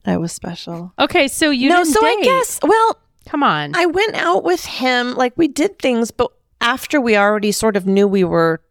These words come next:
Speaker 1: together.
Speaker 2: Mm-hmm.
Speaker 1: It was never, so I define dating, I guess, as, like, or early dating, as, like, real dates as, "Hey, I don't really know you, but I'd like to get to know you.
Speaker 2: Yeah.
Speaker 1: Would you, would you like to come have dinner with me?"
Speaker 2: Yeah.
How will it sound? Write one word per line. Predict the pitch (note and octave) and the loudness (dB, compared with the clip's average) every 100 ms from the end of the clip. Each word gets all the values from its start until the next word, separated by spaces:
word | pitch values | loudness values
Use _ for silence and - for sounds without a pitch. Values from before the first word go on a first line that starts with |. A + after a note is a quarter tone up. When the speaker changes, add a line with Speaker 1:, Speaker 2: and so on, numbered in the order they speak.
| _ | _
Speaker 1:
together. | - D#3+ G#3+ B3+ - - F#3 | -8 -2 0 0 -2 -6 -4
Speaker 2:
Mm-hmm. | G3 G3+ - _ _ _ _ - | -4 -6 -10 _ _ _ _ -8
Speaker 1:
It | - A3 | -4 -2
was | B3+ | 0
never, | B3 A#3+ A#3+ C4 B3 G#3 G3 _ _ _ - D#3+ F#3+ _ | 2 0 0 -2 -4 -4 -6 _ _ _ -16 -14 -14 _
so | - F3 | -4 0
I | B3+ E4 | 0 0
define | B4 - B3 G#3 | -2 -2 0 0
dating, | - E3 F3+ F#3+ | 0 0 0 0
I | G3+ | 0
guess, | F#3 F#3+ G3 - | 0 0 -2 -4
as, | - E3+ - | -2 -2 0
like, | D#3+ D3 - _ _ - | -2 -2 -8 _ _ 0
or | G3+ - | 2 2
early | G3+ G3+ F#3+ | 0 2 0
dating, | E3 D#3 C#3 F#2+ G2+ | 0 0 0 -6 -10
as, | - F3 | -6 -4
like, | E3+ | -4
real | G3 G#3 | 0 0
dates | D#3+ F#3 E3+ - - - | 0 -2 -2 -4 -8 -6
as, | E3 D#3 D3 D#3+ - - _ | -4 -2 -2 -2 -6 -12 _
"Hey, | - A#3+ G#3+ | -4 -2 0
I | - | -2
don't | C4 C4+ | -2 -2
really | A#3 A3+ F#3+ | 0 0 0
know | E3+ D3 E3 | 0 0 0
you, | F#3 G#3 | 0 0
but | F#3 | -2
I'd | D#3+ | 0
like | E3 E3+ | -2 -4
to | - | -6
get | - | -8
to | - F3+ | -6 -4
know | D#3+ | -2
you. | E3 | 0
Speaker 2:
Yeah. | A#3 A#3+ F3+ - | 0 0 -6 -12
Speaker 1:
Would | F3 - | -16 -6
you, | G#3 A3 | -4 -2
would | A#3+ | 0
you | A#3+ | 2
like | A3 | 0
to | - | -2
come | G#3 G3 | -4 -2
have | E3+ | -2
dinner | E3+ D3 - | -2 -4 -4
with | D#3 - | -8 -10
me?" | - F#3 | -10 -8
Speaker 2:
Yeah. | G#3 G3+ | -4 -4